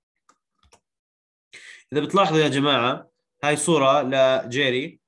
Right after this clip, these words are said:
تمام؟ الصورة بالأبيض والأسود، تمام؟ هذا بيساعدكم تتذكروا إنه هاي القصة كاملة عم نحكي عن مرض من أمراض ال-، آه، شو اسمه؟ السوبرفيشال، آه، انفكشنز اللي هو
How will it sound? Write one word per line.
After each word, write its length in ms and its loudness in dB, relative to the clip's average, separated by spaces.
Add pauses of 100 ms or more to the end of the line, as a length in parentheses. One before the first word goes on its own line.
(160)
تمام؟ 340 -6
الصورة 440 -6
بالأبيض 460 -8
والأسود، 580 -10 (300)
تمام؟ 320 -2
هذا 180 2
بيساعدكم 640 -4
تتذكروا 500 -6
إنه 100 -4
هاي 160 -2
القصة 380 -10
كاملة 420 -2
عم 140 -8
نحكي 300 -6
عن 180 -6
مرض 340 -4 (520)
من 60 -10
أمراض 640 -4 (140)
ال-، 580 -4 (200)
آه، 240 -6
شو 160 -10
اسمه؟ 280 -10
السوبرفيشال، 1000 -4
آه، 180 -2
انفكشنز 520 -10
اللي 160 -2
هو 420 0